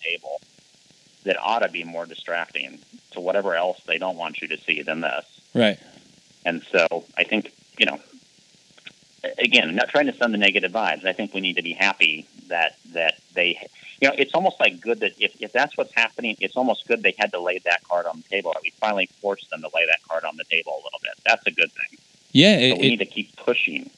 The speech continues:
Speaker 2: it cracks the door a little bit, where before they said there wasn't even a door. So now we're saying, "Oh, there's a door, and it's partially open. We need to now push our way through."
Speaker 1: Mm-hmm.
Speaker 2: You know, and, and,
Speaker 1: But
Speaker 2: and
Speaker 1: that's what I'm not seeing in the media, is in the mainstream media,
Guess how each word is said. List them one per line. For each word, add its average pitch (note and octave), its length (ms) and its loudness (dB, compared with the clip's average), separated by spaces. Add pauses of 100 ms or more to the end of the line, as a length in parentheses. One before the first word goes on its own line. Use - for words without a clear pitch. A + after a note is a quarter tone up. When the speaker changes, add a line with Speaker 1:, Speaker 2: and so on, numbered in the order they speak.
(120)
Speaker 2:
it C3+ 140 6
cracks E3 460 6
the D3+ 80 6
door D#3 280 8
a D#3 60 8
little G2 240 4
bit, G#2 220 4
where G#2+ 120 4
before G#2+ 360 6
they A#2 120 6
said A#2 200 2
there A#2+ 100 6
wasn't A#2 300 6
even A#2+ 200 6
a A2 40 4
door. B2+ 340 8
So - 160 -2
now A2 220 -2
we're B2 100 -4
saying, A#2 220 -8
"Oh, C#3 160 -4
there's A#2 260 -4
a A2+ 60 0
door, D3 360 6
and A#2+ 160 4
it's A2 140 2
partially C3+ 640 0
open. C3 320 4
We B2 160 6
need C3 200 6
to B2+ 80 2
now A#2 380 0 (600)
push D3+ 320 8
our A#2+ 120 8
way A2+ 220 4
through." G#2 440 -2 (1600)
Speaker 1:
Mm-hmm. - 320 -6 (480)
Speaker 2:
You C3+ 100 8
know, C3+ 60 10
and, C3+ 200 6
and, C3+ 160 4
Speaker 1:
But C3 120 4
Speaker 2:
and - 80 4
Speaker 1:
that's - 60 -10
what C#3+ 100 4
I'm B2 80 0
not C#3 240 0
seeing A#2+ 160 4
in A2 80 4
the G#2+ 60 0
media, G2+ 380 2
is F#2 200 0
in G2+ 140 -6
the G2 60 0
mainstream A2+ 380 0
media, G2+ 80 6